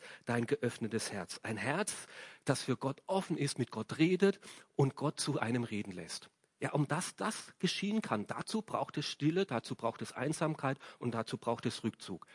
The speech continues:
Jesus hat es uns vorgemacht und jetzt hat er es zwangsweise seinen Jüngern auch beigebracht.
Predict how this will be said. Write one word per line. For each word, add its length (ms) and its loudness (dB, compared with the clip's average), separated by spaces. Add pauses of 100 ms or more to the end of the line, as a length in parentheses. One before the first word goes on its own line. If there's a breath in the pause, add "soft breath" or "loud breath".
(180 loud breath)
Jesus 340 0
hat 120 2
es 120 -4
uns 140 -6
vorgemacht 680 2 (380 loud breath)
und 220 -4
jetzt 260 -2
hat 120 -2
er 60 -2
es 120 -6
zwangsweise 1040 -4 (160 loud breath)
seinen 340 -4
Jüngern 380 -4 (240 soft breath)
auch 180 -2
beigebracht. 800 -8